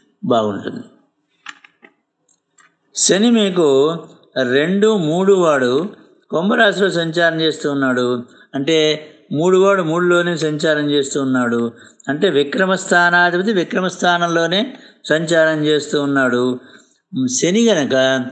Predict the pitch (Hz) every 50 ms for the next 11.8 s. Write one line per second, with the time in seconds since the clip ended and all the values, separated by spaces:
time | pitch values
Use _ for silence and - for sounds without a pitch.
0 | - - _ _ - 127 135 147 160 185 208 214 202 202 196 196 196 190 180 -
1 | 156 147 135 135 123 120 131 156 170 170 170 170 160 165 - 160 160 156 151 143
2 | 151 143 139 135 131 - - 120 113 131 165 208 247 262 - - - - - -
3 | - - 170 175 190 214 196 202 196 196 185 185 160 147 156 175 196 202 208 202
4 | 196 190 165 151 156 160 160 160 170 165 156 156 156 151 151 151 147 143 - -
5 | 160 147 135 127 123 123 139 135 135 139 131 135 - - - _ _ _ - -
6 | 147 147 165 180 180 170 175 - 156 160 151 151 151 - - - - 156 147 143
7 | 139 143 139 139 135 135 127 120 139 139 143 170 175 156 139 110 104 - - -
8 | 135 - - _ _ _ _ _ _ _ _ _ _ _ _ _ _ - 135 147
9 | 143 131 135 - 175 165 160 156 156 151 151 151 151 143 143 - 180 180 180 180
10 | 170 165 170 170 175 175 165 175 175 175 170 170 170 - - _ _ _ _ _
11 | _ _ - - 127 139 143 139 131 127 135 139 147 156 175 175